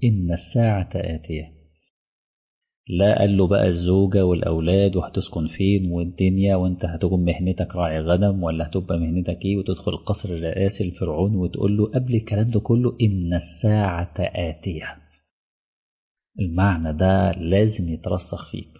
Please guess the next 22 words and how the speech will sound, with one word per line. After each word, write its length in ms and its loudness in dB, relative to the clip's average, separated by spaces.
فانت 180 2
النهاردة 400 4
في 180 0
بيتك 440 -2
تحدثك 540 -2
نفسك 540 0
انك 280 -4
تظلم 340 0
زوجتك، 420 -6
انك 320 -4
تيجي 240 0
ناحية 300 -2
ولادك 340 -2
في 120 -10
كذا، 440 -2
انك 340 -4
تاخد 300 -2
مال 340 0
مش 160 -10
عارف 320 -4
مين 240 0
بتاع، 480 -2